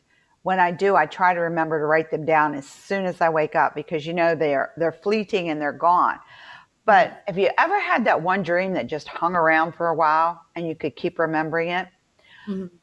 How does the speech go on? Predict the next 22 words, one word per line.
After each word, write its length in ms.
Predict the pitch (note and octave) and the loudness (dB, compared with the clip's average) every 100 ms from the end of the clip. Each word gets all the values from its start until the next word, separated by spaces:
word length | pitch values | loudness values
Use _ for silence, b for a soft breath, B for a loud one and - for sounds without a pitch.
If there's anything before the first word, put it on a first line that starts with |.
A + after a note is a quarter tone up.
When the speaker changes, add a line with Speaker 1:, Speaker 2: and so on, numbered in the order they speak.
| _ _ _ - | _ _ _ -2
Speaker 1:
I've 260 | E3 F3 F3+ | 0 2 0
heard 300 | G#3+ G#3+ F#3 | 0 0 0
that 160 | A3+ | -6
the 120 | E3+ E3 | -6 -8
interpretation 800 | E3 G3 F#3 F3+ - F3+ - D#3 | -6 -8 -8 -8 -8 -10 -8 -8
of 80 | |
that 260 | D#3 E3+ E3+ | -2 0 0
is 320 | D#3 D3+ - - | -2 -4 -8 -16
it's 240 | E3 - | -16 -6
not 200 | F3 E3 | -2 -2
a 60 | C#3 | -4
dream, 360 | - E3 E3 | -6 -6 -6
it's 200 | C3+ - | -10 -12
a 40 | C3+ | -12
message. 880 | B2+ C3+ D3+ - - - - - _ _ | -10 -6 -8 -8 -18 -20 -20 -20 _ _
You 200 | D3+ D3+ | -16 -12
need 400 | D#3 D#3+ E3+ E3 | -10 -6 -6 -8
to 80 | F3+ | -12
pay 240 | - E3 D3 | -12 -8 -8
attention 720 | D3+ - - F3+ - - A#3 | -8 -12 -8 -8 -8 -14 -14
to 220 | C#3+ A2+ | -12 -12
it. 160 | D2 | -12